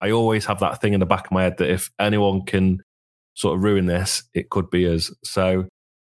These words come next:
<sighs> I'm glad it didn't, it didn't affect us. I'm glad we still stuck it through, but I just don't know where ten minutes came from. And it was unnecessary stress from what was already an emotional rollercoaster of a game. And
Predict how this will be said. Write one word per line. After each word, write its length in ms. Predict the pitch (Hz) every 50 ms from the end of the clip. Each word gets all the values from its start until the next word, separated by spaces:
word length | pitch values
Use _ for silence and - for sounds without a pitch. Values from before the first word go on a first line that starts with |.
| _ _ _ _ _ _ _ _ _ _ _ -
<sighs> 320 | - - - - _ - -
I'm 140 | 92 107 98
glad 200 | 123 127 123 113
it 80 | 92
didn't, 320 | 87 107 101 104 78 71 - _ -
it 180 | 98 98 73 87
didn't 260 | 104 101 98 98 -
affect 420 | - - - 101 - - - - 101
us. 160 | 95 92 90
I'm 160 | 92 90 92
glad 200 | 90 95 92 90
we 100 | 90 92
still 260 | 87 - - - 95 90
stuck 240 | - - 92 - -
it 100 | - -
through, 260 | - 92 92 90 85
but 140 | - - 78
I 160 | 65 85 87
just 260 | 82 - 98 95 -
don't 180 | - 92 82 76
know 80 | 82 85
where 100 | 85 80
ten 160 | - - 85
minutes 180 | 87 90 - -
came 200 | - 87 87 85
from. 220 | - 82 82 87
And 140 | 90 90 92
it 100 | 95 -
was 200 | 95 98 92 - - _ _ _ _ _ _ _ _ _ -
unnecessary 840 | 139 147 143 143 - - 123 117 104 - 117 - - 107 104 101 98
stress 720 | - - - - - 101 95 92 90 87 - - - - - _ -
from 220 | - - 98 98 98
what 160 | 98 92 -
was 120 | 90 92 87
already 420 | 98 95 95 95 95 92 92 92 92
an 60 | 87
emotional 380 | 87 92 90 90 - - 95
rollercoaster 460 | 90 92 90 87 90 - 90 87 - -
of 60 | 82
a 60 | 90
game. 460 | 85 90 87 82 82 85 82 82 87 - _ -
And 380 | - 80 82 82 82 85 85